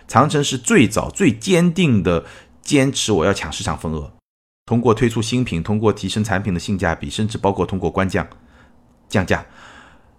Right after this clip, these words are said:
用所有的手段我要保住市场份额，而且我要增加市场份额。那你想象一下，今年整个中国车市下滑了百分之十，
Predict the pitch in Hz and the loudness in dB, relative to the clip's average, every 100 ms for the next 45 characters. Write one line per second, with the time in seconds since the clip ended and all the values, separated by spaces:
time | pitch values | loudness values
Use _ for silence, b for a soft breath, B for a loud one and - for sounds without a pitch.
0 | - 170 113 107 143 180 107 78 73 92 | 2 2 4 6 8 8 6 0 0 0
1 | 82 76 98 - _ _ 95 90 135 113 | 0 0 0 -4 _ _ 0 2 2 -2
2 | - - - 104 82 92 90 85 101 90 | -6 -10 -6 -4 -4 -4 -2 0 0 0
3 | 90 - 107 104 95 - 71 - 71 80 | 0 0 0 0 -2 -8 -12 -12 -10 -4
4 | 113 117 82 113 101 90 - 123 113 107 | -2 -2 0 0 2 0 0 2 2 0
5 | 78 80 113 117 98 107 98 87 - 90 | -2 -2 -2 0 0 0 -2 -2 -2 0
6 | 87 87 80 80 87 - 90 - - 76 | 0 0 -2 -4 -6 -4 -4 -4 -6 -6
7 | 82 | -8